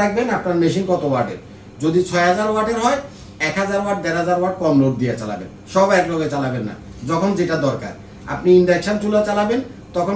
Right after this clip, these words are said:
আপনি, এ, ওয়াশিং মেশিনটা বন্ধ রাখলেন বা এসিটা বন্ধ রাখলেন। আপনার ইন্ডাকশন চুলা দিয়ে রান্না শেষ, এখন আপনি ওয়াশিং মেশিন দিলেন। যখন ওয়াশিং মেশিন দিলেন, তখন এসি দুইটা জায়গায় একটা চালাইলেন, মানে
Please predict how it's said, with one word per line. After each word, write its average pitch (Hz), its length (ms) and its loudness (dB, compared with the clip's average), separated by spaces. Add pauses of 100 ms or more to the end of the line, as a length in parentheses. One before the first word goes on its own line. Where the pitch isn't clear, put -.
(120)
আপনি, 196 180 -2
এ, - 580 -6 (160)
ওয়াশিং 185 360 2
মেশিনটা 185 360 -2
বন্ধ 143 120 0 (120)
রাখলেন 123 240 -4 (400)
বা 175 80 2 (140)
এসিটা 180 340 0
বন্ধ 147 140 0 (120)
রাখলেন। 123 240 -4 (560)
আপনার 175 220 0 (100)
ইন্ডাকশন 180 380 2
চুলা 202 220 -2
দিয়ে 208 140 0
রান্না 185 380 2
শেষ, 220 160 0 (340)
এখন 175 220 -2
আপনি 180 180 -4
ওয়াশিং 160 320 0
মেশিন 156 280 -2
দিলেন। 135 180 0 (480)
যখন 185 260 2
ওয়াশিং 185 320 2
মেশিন 220 260 0
দিলেন, 226 260 4
তখন 190 180 0 (200)
এসি 202 160 -2 (100)
দুইটা 185 280 2
জায়গায় 190 220 0 (120)
একটা 202 160 -2 (100)
চালাইলেন, 160 360 0 (420)
মানে 170 140 0